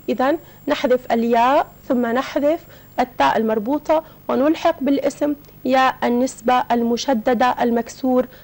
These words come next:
ما قبلها لتصبح على وزن فعالي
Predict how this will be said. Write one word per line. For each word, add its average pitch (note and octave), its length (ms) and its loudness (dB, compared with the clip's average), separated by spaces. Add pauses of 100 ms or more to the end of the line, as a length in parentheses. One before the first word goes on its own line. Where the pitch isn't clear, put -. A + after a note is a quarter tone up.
(140)
ما A#3+ 140 0
قبلها B3+ 540 2
لتصبح A#3+ 580 -4
على A#3 280 2
وزن B3 340 2
فعالي C4 640 0